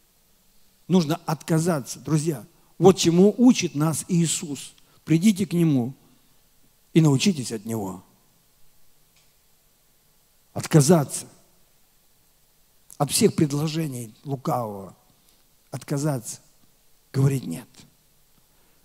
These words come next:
Научить своих детей понимать «нет». Наставь юношу в начале пути. Научите их.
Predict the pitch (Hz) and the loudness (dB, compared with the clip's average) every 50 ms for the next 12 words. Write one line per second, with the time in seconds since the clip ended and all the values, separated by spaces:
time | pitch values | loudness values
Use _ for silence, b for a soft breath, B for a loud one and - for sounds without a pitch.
0 | _ _ _ _ _ - 127 156 156 156 - 214 208 151 - - 160 165 156 143 | _ _ _ _ _ -4 0 2 2 4 4 2 2 2 0 0 0 0 0 0
1 | 127 151 160 139 - 180 175 147 - - - 147 147 147 147 143 147 156 151 135 | 0 -2 -2 0 4 4 4 4 4 0 -2 0 0 2 2 2 2 0 0 -2
2 | 120 - - - - _ _ _ _ _ - 120 131 135 135 110 104 - - - | -4 -8 -12 -20 -20 _ _ _ _ _ -6 -2 0 0 0 0 -2 -8 -16 -20
3 | - _ _ _ _ _ _ _ _ _ _ _ _ _ _ _ _ _ _ _ | -20 _ _ _ _ _ _ _ _ _ _ _ _ _ _ _ _ _ _ _
4 | _ _ _ _ _ _ _ _ 143 160 143 123 - - - 202 185 156 120 151 | _ _ _ _ _ _ _ _ -6 -6 -4 -4 -6 -4 -4 -4 -4 -4 -6 -8
5 | 147 139 170 160 143 131 123 - - 131 127 127 127 123 - 143 127 113 104 107 | -4 -2 -2 0 0 -2 -4 -8 -8 -10 -8 -8 -8 -8 -6 -8 -8 -8 -10 -12
6 | - - 131 - - 135 117 _ _ _ _ _ _ _ _ _ _ _ _ _ | -14 -16 -18 -18 -18 -20 -20 _ _ _ _ _ _ _ _ _ _ _ _ _
7 | 196 185 180 185 175 - - 202 190 131 - - 98 - - - | -2 -2 0 0 -2 -2 -4 -4 -4 -4 -6 -12 -20 -20 -20 -20